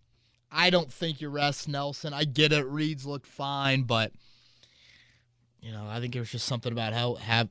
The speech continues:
having Nelson in there that, you know, I don't know. It's a bit of an ass kicking or who knows what. So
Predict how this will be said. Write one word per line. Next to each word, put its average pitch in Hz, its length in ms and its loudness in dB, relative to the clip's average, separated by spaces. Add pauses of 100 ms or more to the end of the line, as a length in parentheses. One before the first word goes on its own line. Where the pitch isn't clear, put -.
(100)
having 120 340 2
Nelson 120 360 -2
in 131 160 -2
there 110 260 -4
that, 113 220 -6 (1300)
you 117 140 -8
know, 98 100 -8
I 101 160 -8
don't 95 120 -10
know. 104 200 -6
It's 117 120 -10
a 98 40 -12
bit 110 220 -8
of 107 100 -6
an 104 80 -6
ass 107 240 -4
kicking 117 460 -4
or 98 240 -8 (680)
who 127 100 -2
knows 107 320 0
what. 101 340 -6
So 98 360 -8